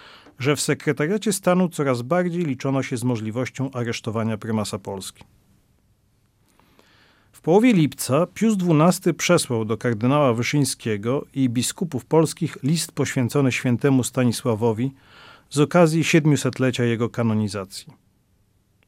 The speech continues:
Podkreślił on między innymi fakt prześladowań, jakich doświadcza Kościół w Polsce, i zachęcał do wytrwania w ucisku i nadziei.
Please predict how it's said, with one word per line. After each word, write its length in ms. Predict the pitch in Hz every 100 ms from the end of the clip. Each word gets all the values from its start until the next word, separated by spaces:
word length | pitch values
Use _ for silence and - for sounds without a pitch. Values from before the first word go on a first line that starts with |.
| -
Podkreślił 680 | 156 - 175 160 131 110
on 100 | 117 120
między 240 | 123 127
innymi 300 | 131 131 156
fakt 500 | - 139 139 - - _ _
prześladowań, 800 | - 147 - 143 160 127 104 104 - - - - -
jakich 240 | 156 175
doświadcza 480 | 151 - 185 175 147
Kościół 400 | - 160 - 143
w 80 | -
Polsce, 560 | 135 127 120 - 143 160 _ _ - _ -
i 60 |
zachęcał 520 | 147 160 175 160 143 127
do 140 | 131
wytrwania 600 | 127 123 120 151 131 120
w 80 | -
ucisku 720 | 131 - 147 - - 143 151 _ _ -
i 100 | 131
nadziei. 460 | 120 107 101 95